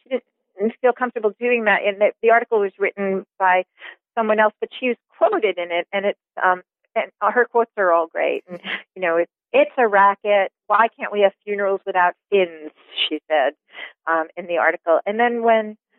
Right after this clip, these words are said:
a little bit later, um, the article came out, and there was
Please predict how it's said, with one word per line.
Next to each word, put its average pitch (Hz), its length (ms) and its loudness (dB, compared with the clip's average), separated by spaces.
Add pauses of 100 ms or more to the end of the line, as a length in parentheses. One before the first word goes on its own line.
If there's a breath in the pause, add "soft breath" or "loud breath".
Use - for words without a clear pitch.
(280)
a 285 40 2
little 330 120 6
bit - 180 2
later, 226 680 4
um, 196 260 -4 (220)
the 208 80 0
article 202 280 0 (100)
came 196 200 -10
out, 196 300 2 (200)
and 196 340 -2 (480 loud breath)
there 247 100 4
was 254 100 4